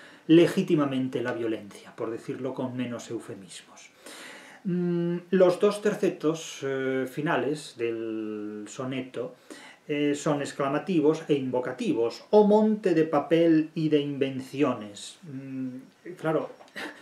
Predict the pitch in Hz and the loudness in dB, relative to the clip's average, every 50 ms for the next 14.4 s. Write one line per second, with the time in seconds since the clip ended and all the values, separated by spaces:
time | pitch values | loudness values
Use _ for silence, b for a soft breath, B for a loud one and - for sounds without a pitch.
0 | B B - 156 156 160 - 165 147 - - - 180 170 - - 196 190 190 180 | B B 2 4 4 4 2 0 -2 -2 -4 -8 -8 -6 -2 0 0 0 2 2
1 | 165 180 170 170 175 165 160 156 - 175 175 180 180 175 165 156 156 - - 170 | 0 2 2 2 4 2 2 2 0 0 0 0 0 0 0 -2 -2 -2 -2 0
2 | 165 156 147 143 135 135 135 131 - 151 151 160 156 - 160 156 208 208 147 127 | 4 6 6 6 4 2 -2 -4 0 0 2 2 2 0 0 0 0 0 -2 -2
3 | 123 - 127 120 117 B B B B B 165 165 185 190 196 196 190 214 196 196 | -4 -4 -6 -6 -6 B B B B B 0 4 6 6 6 6 4 6 6 6
4 | 185 - 160 151 - - 175 170 190 196 185 175 165 156 147 139 135 127 127 123 | 4 4 2 -2 2 4 4 4 4 4 2 2 2 0 0 -2 -2 -4 -4 -4
5 | - - 196 214 180 143 123 117 131 151 151 147 151 180 160 - B B B B | 0 2 4 4 4 2 -4 -2 0 0 0 2 2 0 0 -2 B B B B
6 | B B - 143 143 143 143 139 139 135 131 - - 202 202 190 185 196 208 202 | B B -10 -6 -2 -2 -2 -2 -2 -6 -8 -2 -2 0 2 2 2 0 0 -4
7 | - - - _ _ - - 135 139 135 - - 135 127 123 156 180 185 180 170 | -8 -14 -18 _ _ -2 0 0 0 0 0 -2 -2 0 2 2 2 4 2 0
8 | 180 202 202 196 - - B B B B B B B 139 127 156 151 143 - 131 | 0 -2 -4 -8 -12 -16 B B B B B B B 2 4 6 6 6 4 2
9 | 127 135 131 127 156 165 180 180 175 175 185 214 208 - 156 135 127 123 135 139 | 2 0 0 2 4 4 4 2 2 0 -2 -4 -2 -2 -2 -2 -2 0 -2 -2
10 | 127 - - 196 185 175 160 156 156 - 165 160 165 190 190 B B B B B | -2 0 2 4 4 4 4 0 -2 0 0 0 0 -2 -6 B B B B B
11 | B B - 156 143 147 139 143 143 143 147 143 139 135 139 139 139 147 151 - | B B -6 -4 -4 0 4 4 4 4 2 -2 -2 0 0 2 2 2 2 2
12 | 156 156 160 170 160 - - - 175 170 165 160 156 160 175 - - 143 - 139 | 2 2 2 -2 -4 -6 -4 -2 0 0 0 -2 -2 -4 -4 -4 -4 -6 -4 -2
13 | 127 131 131 - 127 117 120 127 165 220 226 - - - 98 101 - - 127 123 | -2 0 0 -2 -4 -4 -2 2 2 2 2 2 -2 -12 -12 -12 -12 -10 -10 -6
14 | 120 127 127 - 170 147 123 | -6 -6 -2 2 2 2 2